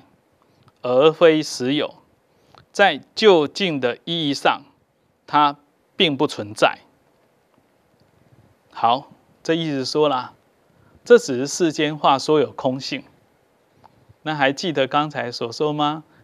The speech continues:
涅槃是空性，它有一个相对意义。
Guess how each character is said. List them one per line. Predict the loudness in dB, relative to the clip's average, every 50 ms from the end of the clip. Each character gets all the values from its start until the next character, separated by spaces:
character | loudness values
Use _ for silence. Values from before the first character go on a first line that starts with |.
| _ _
涅 | -4 -4 -2
槃 | 0 0 0 0 0
是 | -4
空 | -8 -4 -4 -4 -4 -4
性， | -4 -6 -6 -6 -6 -10 -18 _ _ _ _ _ _ _ _ _
它 | -4 -2 0 0
有 | 0 -2 -2 -2
一 |
个 | -2 -2 -2
相 | 0 0 0 0 0
对 | 0 0 0 0
意 | 0 -4 -4 -4 -4 -4 -4 -4
义。 | -6 -8